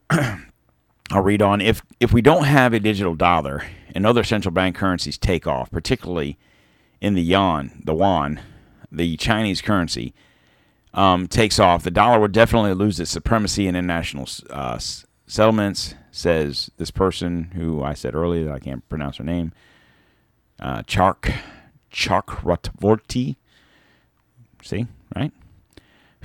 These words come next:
Who chairs the Digital Planet program for Fletcher. International settlements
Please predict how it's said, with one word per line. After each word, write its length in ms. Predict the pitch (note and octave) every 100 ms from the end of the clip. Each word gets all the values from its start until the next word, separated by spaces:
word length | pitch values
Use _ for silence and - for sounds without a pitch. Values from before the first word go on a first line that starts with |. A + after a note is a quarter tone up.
| -
Who 120 | E3
chairs 300 | - A2 G2
the 60 | F2+
Digital 280 | F2+ D#2
Planet 380 | D2 F#2 E2+ -
program 400 | - F2 F2 E2
for 100 | -
Fletcher. 460 | - F#2+ F2+ D#2+ D#2
International 720 | F2+ F2 F2+ F#2+ F2 F2 D#2 - -
settlements 640 | G#2 F2+ F2+ E2+ E2